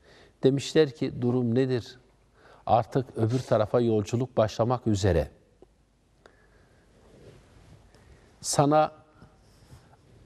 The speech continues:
annen, anneyin mi şefkat etmesini istersin?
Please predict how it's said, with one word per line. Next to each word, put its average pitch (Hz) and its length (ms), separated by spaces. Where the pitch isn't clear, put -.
annen, 135 520
anneyin 135 600
mi 139 340
şefkat - 540
etmesini 120 440
istersin? 131 680